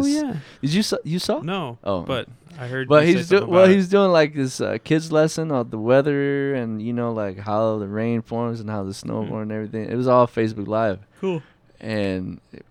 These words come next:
Speaker 1: I mean, I, I was in, all in.
Speaker 2: <laughs>
Speaker 1: Like, <laughs> it was, like, thirty minutes of
Speaker 2: Tell me
Speaker 1: me,
Speaker 2: something
Speaker 1: like,
Speaker 2: about the rain. Where's the, how's it
Speaker 1: "Wow."
Speaker 2: happen?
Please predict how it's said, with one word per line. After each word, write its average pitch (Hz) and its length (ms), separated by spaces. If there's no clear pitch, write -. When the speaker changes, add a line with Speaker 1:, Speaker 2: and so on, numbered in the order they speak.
Speaker 1:
I 98 120
mean, 92 320
I, 120 220
I 113 300
was 101 180
in, 104 80
all 104 300
in. 107 300
Speaker 2:
<laughs> - 260
Speaker 1:
Like, 127 220
<laughs> 156 40
it 339 1040
was, 175 200
like, 143 280
thirty 156 280
minutes 156 440
of 127 140
Speaker 2:
Tell 143 120
me 143 80
Speaker 1:
me, 165 40
Speaker 2:
something - 160
Speaker 1:
like, 165 40
Speaker 2:
about 156 240
the 156 80
rain. 139 360
Where's 135 160
the, - 80
how's 131 240
it 131 60
Speaker 1:
"Wow." 131 60
Speaker 2:
happen? 117 280